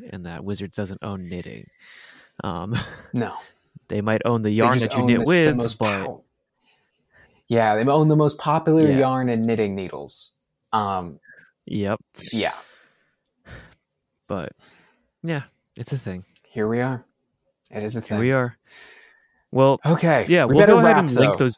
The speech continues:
Speaker 1: videos. Yes, we're gonna wrap up, and we'll have
Speaker 2: Yes.
Speaker 1: more of those. We'll have those two YouTube videos that we referenced in this episode in the description, so please check those out if you're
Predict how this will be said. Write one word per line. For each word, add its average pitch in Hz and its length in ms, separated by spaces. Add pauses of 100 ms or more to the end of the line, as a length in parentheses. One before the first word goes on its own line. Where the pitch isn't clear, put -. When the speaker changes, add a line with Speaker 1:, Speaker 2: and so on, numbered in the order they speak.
(120)
Speaker 1:
videos. 101 480
Yes, 110 280
we're 131 80
gonna 170 160
wrap 151 240
up, 127 200
and 127 80
we'll 131 100
have 165 120
Speaker 2:
Yes. 139 200
Speaker 1:
more 139 240
of 127 100
those. 117 320
We'll 127 100
have 143 100
those 143 140
two - 120
YouTube 175 340
videos 139 180
that 135 100
we 120 80
referenced 110 440
in 117 60
this 110 200
episode 120 400
in 120 120
the 113 80
description, 151 560
so 104 300
please 131 200
check - 200
those 107 180
out 110 160
if - 140
you're 95 120